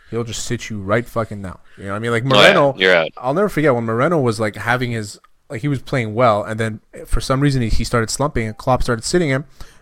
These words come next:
Speaker 1: and now he's gone. And him and Klopp had a great relationship up until the end. It's just that he's a,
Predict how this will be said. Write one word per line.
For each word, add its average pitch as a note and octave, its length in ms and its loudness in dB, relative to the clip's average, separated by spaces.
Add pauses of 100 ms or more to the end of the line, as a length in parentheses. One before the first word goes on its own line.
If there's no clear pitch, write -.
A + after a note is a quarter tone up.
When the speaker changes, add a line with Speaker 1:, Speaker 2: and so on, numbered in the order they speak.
Speaker 1:
and C3+ 100 -4
now D3+ 140 4
he's D3+ 140 -2
gone. D3+ 240 2
And A#2 100 2
him D#3 80 2
and D#3 80 -2
Klopp E3 200 4
had C3+ 100 4
a A#2+ 40 0
great B2+ 300 0
relationship C#3 580 0
up - 120 2
until B2 180 -2
the A#2+ 140 0
end. G3 160 -4 (420)
It's A2+ 100 -8
just C3 140 -4
that B2 140 0
he's D3 260 -4
a, A2+ 100 -2